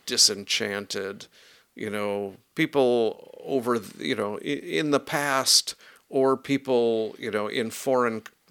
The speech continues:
exotic places still believe in ghosts and gods and wood sprites and so on, but we are mature,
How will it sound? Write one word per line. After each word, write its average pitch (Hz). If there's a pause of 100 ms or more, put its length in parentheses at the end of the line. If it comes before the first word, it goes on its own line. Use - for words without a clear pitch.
(120)
exotic 110
places 101 (420)
still 131
believe 107
in 101
ghosts 107
and 98
gods 98
and 98
wood 98
sprites 98
and 98
so 98
on, 95
but 95
we 120
are 101 (440)
mature, 107